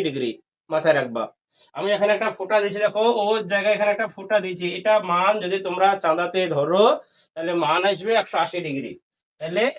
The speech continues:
এটার মান কত বলবা? এ ও বি হইল একটি সরল কোণ। চিত্রে লিখবা যে চিত্রে কোণ এ ও বি হইল একটি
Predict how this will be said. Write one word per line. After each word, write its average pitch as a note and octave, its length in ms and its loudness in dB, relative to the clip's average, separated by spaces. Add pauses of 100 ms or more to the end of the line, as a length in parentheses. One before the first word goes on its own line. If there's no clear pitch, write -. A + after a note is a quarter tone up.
এটার F#3+ 240 -4 (100)
মান E3 160 0 (120)
কত F#3+ 120 -8 (140)
বলবা? G3 280 2 (1000)
এ - 20 -8 (400)
ও - 20 0 (340)
বি D#3+ 180 -2 (440)
হইল D3 200 -10 (200)
একটি - 220 -10 (140)
সরল D3 220 -2 (100)
কোণ। A#2+ 100 -6 (120)
চিত্রে F#3 320 -8
লিখবা E3 260 -2 (140)
যে G3 100 4 (680)
চিত্রে G3+ 460 -6 (2250)
কোণ G3+ 300 0 (300)
এ G3+ 40 -2 (340)
ও - 20 -4 (340)
বি F#3 160 -8 (200)
হইল E3 240 -6 (380)
একটি - 320 -10